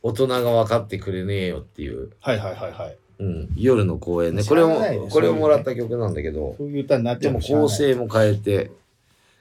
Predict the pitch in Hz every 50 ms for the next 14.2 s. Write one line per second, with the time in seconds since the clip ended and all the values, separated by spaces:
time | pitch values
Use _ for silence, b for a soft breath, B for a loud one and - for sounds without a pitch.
0 | _ - - 175 175 - - 104 - - 90 87 85 82 82 85 80 73 57 50
1 | - - - - 101 98 - - 98 - - - _ _ _ _ _ B B B
2 | B B B B B B B B - - 98 87 80 76 - - 110 110 101 104
3 | - - - _ - - 113 110 101 85 76 76 76 73 76 67 60 57 - -
4 | - 55 50 - - - 92 127 110 - - - - - 165 262 - _ _ _
5 | _ _ _ _ - 98 92 90 85 78 76 71 62 58 53 104 - _ _ _
6 | _ _ _ _ _ _ - - - - 214 220 - - - - 85 76 73 85
7 | 90 - 107 - - 110 104 113 120 107 95 64 58 60 - - - - _ b
8 | b b b b b - 110 135 170 175 165 165 160 143 - 135 127 113 - 110
9 | 107 101 95 - - - 104 85 - - b b b b b b b b - 98
10 | 104 113 120 143 147 147 143 139 131 131 127 117 113 107 98 90 92 - - -
11 | 127 123 104 98 - - _ _ - 131 190 214 175 139 110 92 76 67 58 -
12 | - _ _ _ _ _ _ _ - - - _ _ _ _ _ _ - - _
13 | _ _ - - 101 101 - 95 95 90 82 85 82 73 65 57 55 55 80 92
14 | 95 71 60 -